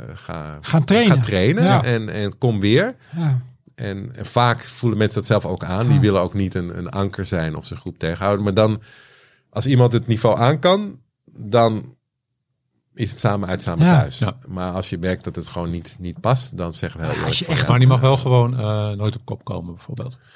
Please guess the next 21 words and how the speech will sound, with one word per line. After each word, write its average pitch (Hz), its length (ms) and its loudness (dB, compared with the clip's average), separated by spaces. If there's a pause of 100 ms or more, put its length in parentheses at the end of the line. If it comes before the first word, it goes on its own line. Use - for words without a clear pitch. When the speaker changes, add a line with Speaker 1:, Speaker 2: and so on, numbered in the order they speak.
(380)
Speaker 1:
Nou 247 280 2
ja, 123 220 2
ehm, 80 1120 -12
mag 87 240 -2
nooit 85 180 -2
op 82 120 -12
kop - 180 -6
komen. 87 360 -4
Die 90 140 -6
komt 113 220 2
eigenlijk 98 380 0
niet 90 100 -4
op - 60 -20
kop, 98 160 -4
Speaker 3:
Nee. - 100 -2
Speaker 1:
omdat 92 180 -2
het, - 460 -8 (120)
Speaker 2:
Ja. - 120 -20
Speaker 1:
eh, - 40 -6 (360)
Speaker 3:
Ja, - 100 -14
maar 120 80 4